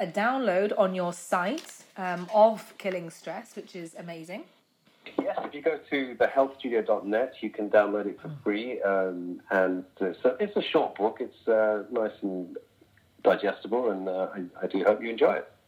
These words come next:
Speaker 1: And then you've got Wake Up, which is your third book. You've been busy. So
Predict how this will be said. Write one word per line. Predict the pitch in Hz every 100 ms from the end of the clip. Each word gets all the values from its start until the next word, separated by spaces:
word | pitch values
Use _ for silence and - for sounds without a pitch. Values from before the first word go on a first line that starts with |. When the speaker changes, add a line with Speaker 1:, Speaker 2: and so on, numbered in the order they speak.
| -
Speaker 1:
And | 240
then | 285
you've | 294 302
got | 285 269 220
Wake | 247 285 277 -
Up, | 294 339 - -
which | 220 -
is | 233 202
your | 214 214
third | - 269 349 370 -
book. | 143 113 -
You've | 254
been | - 165
busy. | 143 143 147 220
So | - 214